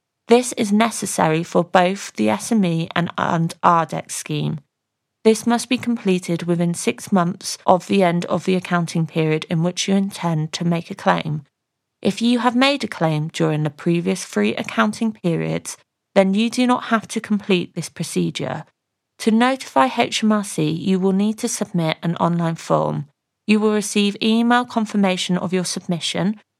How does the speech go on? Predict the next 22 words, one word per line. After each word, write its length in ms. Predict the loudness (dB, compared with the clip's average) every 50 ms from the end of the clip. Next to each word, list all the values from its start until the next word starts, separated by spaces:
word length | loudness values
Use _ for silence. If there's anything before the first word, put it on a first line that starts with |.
| _ -2
which 220 | -2 0 0 0
contains 420 | 0 0 0 2 2 0 0 0
a 80 | 0 0
reference 560 | 2 2 2 0 0 -4 -4 -4 -4 -4 -4
number. 480 | -2 -2 0 0 2 4 2 2 2 -2 _ _ _ _ _ _ _
You 120 | 0 0 0
do 160 | 2 2 2
not 280 | 4 4 4 2 2 0
need 160 | 0 0 0
to 80 | 0 0
include 440 | 0 0 0 2 2 2 2 0 -2
this 200 | -6 -6 -4 -8
reference 480 | -8 -8 -8 -6 -6 -6 -6 -4 -2
number 420 | -2 0 0 2 2 2 2 2 2
when 220 | 2 2 2 2
you 100 | 2 0
make 300 | 2 0 0 -2 -2 -2
your 180 | -2 -2 0 0
R 200 | -2 -2 -2 -4
and 100 | -4 -4
D 140 | -6 -8
claim. 480 | -10 -10 -6 -4 -4 -2 -2 -4 -6 -8